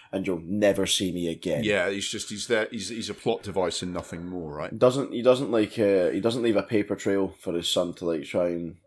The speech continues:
Speaker 2: It's a thousand
Speaker 1: find
Speaker 2: years
Speaker 1: him.
Speaker 2: in the future. They could be an A I of his dad that he, that he finds, and he has many que-,
Speaker 1: Communicates,
Speaker 2: loads
Speaker 1: yeah.
Speaker 2: of questions for him. Do you know what I mean?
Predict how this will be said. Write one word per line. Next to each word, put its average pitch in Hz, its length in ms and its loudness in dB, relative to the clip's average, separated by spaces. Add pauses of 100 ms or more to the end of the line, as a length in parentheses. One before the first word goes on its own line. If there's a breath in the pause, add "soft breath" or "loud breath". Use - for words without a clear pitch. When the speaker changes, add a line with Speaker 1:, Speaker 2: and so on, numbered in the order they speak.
Speaker 2:
It's 120 200 -4
a 127 60 -2
thousand 143 340 4
Speaker 1:
find 120 100 2
Speaker 2:
years 104 200 2
Speaker 1:
him. 107 80 -4
Speaker 2:
in - 20 -6
the 98 80 -4
future. 107 500 -8
They 85 120 -4
could 110 200 -8
be 104 140 -4
an 101 180 -6
A 107 160 -4
I 101 200 0
of 95 160 -4
his 82 180 -10
dad 71 340 -8
that - 140 -10
he, 80 140 -14 (180)
that 80 120 -8
he 76 80 -10
finds, 78 600 -8
and 78 100 -10
he 78 60 -10
has 82 240 -10
many - 200 0
que-, 98 80 -2
Speaker 1:
Communicates, 82 300 -2
Speaker 2:
loads 92 200 2
Speaker 1:
yeah. 73 60 -2
Speaker 2:
of 76 60 -12
questions 90 440 -6
for 73 240 -8
him. 65 80 -16
Do - 120 -16
you - 20 -10
know 92 60 -8
what 95 160 -6
I - 40 -6
mean? 67 120 -14